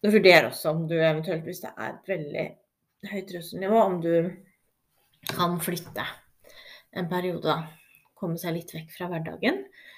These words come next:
for å få en litt sånn, eh, hvis det er helt krise, og du, og politiet også ser at, eh, dette her er farlig på en måte, og de ikke får pågrepet personen.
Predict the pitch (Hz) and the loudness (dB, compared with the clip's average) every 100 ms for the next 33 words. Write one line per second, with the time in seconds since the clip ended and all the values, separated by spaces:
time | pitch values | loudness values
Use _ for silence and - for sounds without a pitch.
0 | - _ - 214 170 185 180 175 - 170 | -20 _ 4 4 6 2 -2 -4 -4 0
1 | 165 180 170 160 - 143 151 147 - - | 0 0 -2 -4 -6 -4 -2 -4 -4 -4
2 | - 175 80 - - 90 156 170 151 156 | -4 -2 -2 -4 -4 -4 -2 2 2 0
3 | 160 - - - 156 156 - - - - | -2 -6 -10 -6 -2 -2 -4 -14 -20 -16
4 | - - - - - - - _ - - | -12 -10 -8 -8 -8 -12 -16 _ -20 -20
5 | - _ _ _ _ _ _ _ _ _ | -20 _ _ _ _ _ _ _ _ _
6 | _ _ - 175 151 - 165 160 135 - | _ _ -8 -4 -4 -4 -6 -2 -2 -2
7 | - - - - - - - - - 180 | -6 -8 -6 -6 -8 -8 -6 -6 -6 -10
8 | 180 175 - 160 156 - - - - - | -10 -10 -10 -6 -6 -6 -10 -16 -16 -16
9 | - - _ _ 214 185 175 175 180 - | -16 -18 _ _ -6 -6 -6 -6 -8 -6
10 | 151 - - 170 151 - - - - - | -6 -8 -4 -2 -2 -4 -10 -12 -12 -12
11 | - 190 | -10 -10